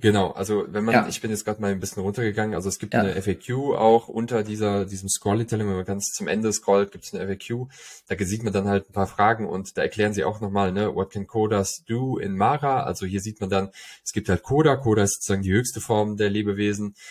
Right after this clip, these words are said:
Speaker 1: Und dann gibt es halt eben noch die Mara oder Coda Mara, ne?
Speaker 2: Mhm, mhm.
Speaker 1: Ähm, und die Codas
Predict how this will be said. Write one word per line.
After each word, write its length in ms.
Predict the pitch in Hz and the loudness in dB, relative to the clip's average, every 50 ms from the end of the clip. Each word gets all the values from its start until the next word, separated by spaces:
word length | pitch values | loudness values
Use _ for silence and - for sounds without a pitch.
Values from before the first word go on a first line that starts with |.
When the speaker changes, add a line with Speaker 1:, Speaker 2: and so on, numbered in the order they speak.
| - - _ | -20 -20 _
Speaker 1:
Und 100 | _ 95 | _ 0
dann 100 | 92 95 | 2 2
gibt 160 | 95 104 - - | 2 0 -4 -4
es 140 | - - | -4 0
halt 240 | 101 95 95 92 - | 2 2 2 2 0
eben 240 | - - 98 92 92 | -4 -6 -4 -4 -2
noch 160 | 92 92 90 | -4 -4 -4
die 140 | - - 90 | -4 -6 -2
Mara 480 | 90 92 101 113 110 107 107 104 101 76 | 0 2 2 2 2 2 2 2 2 0
oder 180 | 82 90 85 | -2 -2 -4
Coda 280 | - - 123 131 135 123 | -2 -2 0 0 2 2
Mara, 520 | 120 117 117 123 120 123 123 123 123 - - | 2 2 2 2 2 2 0 0 -2 -2 2
ne? 220 | 135 131 131 127 | 4 6 6 8
Speaker 2:
Mhm, 240 | 127 123 123 - - _ - | 6 4 2 -2 -10 _ -8
mhm. 300 | 107 113 110 127 127 123 | -6 -2 2 4 4 6
Speaker 1:
Ähm, 600 | 101 98 98 98 95 95 98 98 - 98 101 104 - _ _ _ - - - _ _ _ _ _ _ _ - _ _ _ _ _ _ _ _ _ _ _ _ _ _ _ _ | 6 6 6 6 4 2 0 0 0 -2 -2 -4 -10 _ _ _ -20 -20 -20 _ _ _ _ _ _ _ -20 _ _ _ _ _ _ _ _ _ _ _ _ _ _ _ _
und 280 | 101 98 98 - - | -2 -2 -2 -4 -8
die 60 | 98 | -12
Codas 580 | - - 104 104 110 107 104 - - - - | 0 4 6 6 8 6 4 2 0 -2 -4